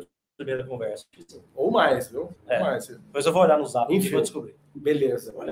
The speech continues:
Speaker 2: E aí, cara, a gente tava querendo, aliás, o nosso propósito é unir e ajudar as pessoas que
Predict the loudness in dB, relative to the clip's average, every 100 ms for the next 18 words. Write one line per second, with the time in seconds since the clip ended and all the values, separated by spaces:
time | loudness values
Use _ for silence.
0 | -10 -2 2 4 4 2 0 -2 -2 0
1 | -2 -6 -6 -4 -4 -6 0 2 2 0
2 | -2 0 0 0 -2 -6 -12 _ _ _
3 | _ _ -2 0 4 6 6 6 4 4
4 | 0 0 0 -2 -2 2 0 0 -2 -2
5 | 0 0 -2 -2 -2 -4 -8 -6 -2 0
6 | 2 2 2 -2 -6 -10 -8 -8 -2 0
7 | 0 -4 -10 -8 -4 -4 -6